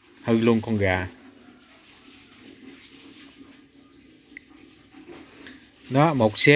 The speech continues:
là bảy trăm ngàn nha anh em. Bên đây là một C nè. Cái đợt này Điền chiết cái nắp vàng, nắp đỏ. Đợt này vét cái nắp xanh, nắp đỏ chiết cho hết. Nắp vàng về nhiều. Đó, một xe như vậy là bảy trăm.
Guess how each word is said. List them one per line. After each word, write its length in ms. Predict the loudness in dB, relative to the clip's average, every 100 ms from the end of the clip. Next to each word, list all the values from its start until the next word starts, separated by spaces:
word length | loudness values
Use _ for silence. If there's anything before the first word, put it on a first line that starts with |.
| 4 4
là 100 | 0
bảy 200 | 0 0
trăm 220 | -2 -2
ngàn 220 | -2 0
nha 80 | -2
anh 80 | -2
em. 200 | -2 -4
Bên 120 | 2
đây 140 | 2
là 80 | 2
một 200 | 0 -2
C 140 | 0
nè. 320 | 2 2 2 -6 _ _ _ -16
Cái 60 | -2
đợt 240 | 0 0
này 180 | 2 2
Điền 180 | 2 0
chiết 220 | 2 2 0
cái 60 | -6
nắp 140 | -6 _
vàng, 380 | 0 2 2 0
nắp 160 | -8
đỏ. 360 | -6 -4 -2 -4 -10 _ _ _ _ _ _ _ -20 -20 -20 -20 -20 -20 -4
Đợt 220 | -2 0
này 140 | -2 2
vét 240 | 2 0
cái 100 | -6
nắp 140 | -10 -10
xanh, 240 | -4 -4 -4
nắp 140 | -10
đỏ 280 | -4 -4 -4 -4
chiết 140 | -8 -4
cho 100 | -4
hết. 200 | 0 0 -2 -20 -20 -20 -20 _ _ -20 -20 -8
Nắp 120 | -6 -2
vàng 300 | 0 0 0
về 180 | 0 0
nhiều. 320 | 2 0 -2 -8 -20 _ _ -20 -20 _ _ -20 -20 -20 -20 -20 -20 -20 -8
Đó, 140 | 0 4
một 200 | 2 4
xe 240 | 4 4
như 120 | 2
vậy 100 | -2
là 80 | -2
bảy 240 | 0 -2 0
trăm. 220 | -2 -2